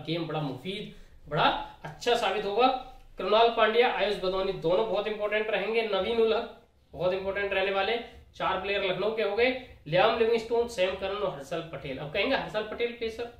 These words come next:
हर्षल पटेल तो स्लोअर बॉल डालते हैं ना, वो उस पिच पे बड़ा कामयाब रहेगी। तो हर्षल पटेल भी is very, very important। ग्रैंड लीग पिक्स पे आइए,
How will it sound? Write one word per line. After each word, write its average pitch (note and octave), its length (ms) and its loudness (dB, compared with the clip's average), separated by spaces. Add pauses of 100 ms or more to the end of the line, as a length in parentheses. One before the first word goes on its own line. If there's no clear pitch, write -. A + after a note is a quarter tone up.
(540)
हर्षल D3+ 240 -8
पटेल G3 280 -12
तो A3 80 -12
स्लोअर E3+ 380 -6
बॉल F#3+ 220 -6
डालते F3 280 -6
हैं F#3+ 60 -4
ना, - 140 -14 (500)
वो C#3+ 260 -12
उस - 200 -18
पिच D3+ 140 -20
पे F#3 140 -14
बड़ा D3 260 -8 (120)
कामयाब A#2+ 340 -10
रहेगी। D3 320 -4 (420)
तो - 60 -8
हर्षल D3+ 260 -2
पटेल E3 360 -4
भी G#3 120 -6
is D#3+ 80 -8
very, D3 280 -2
very C3+ 300 0
important। E3 640 -2 (560)
ग्रैंड G3 280 4
लीग D4 180 2
पिक्स C4+ 200 -4
पे C4+ 100 2
आइए, B3+ 380 2